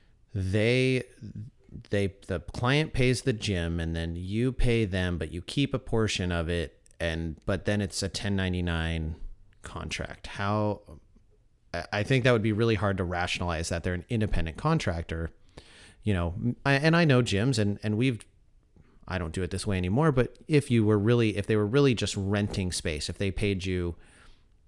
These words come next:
you know, twenty dollars a private lesson, they tracked all of the income, they carried their own insurance, they did all those things, then they might kind of be an independent contractor at that point, um,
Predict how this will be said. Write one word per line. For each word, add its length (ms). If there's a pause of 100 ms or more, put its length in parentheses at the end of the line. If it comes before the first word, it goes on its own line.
(120)
you 120
know, 200 (160)
twenty 280
dollars 320
a 40
private 340
lesson, 500
they 180
tracked 540
all 220
of 100
the 180
income, 500
they 180
carried 380
their 160
own 180
insurance, 600
they 160
did 200
all 120
those 240
things, 360
then 340 (960)
they 200
might 520
kind 320
of 100
be 120
an 100
independent 420
contractor 500
at 100
that 200
point, 360 (440)
um, 520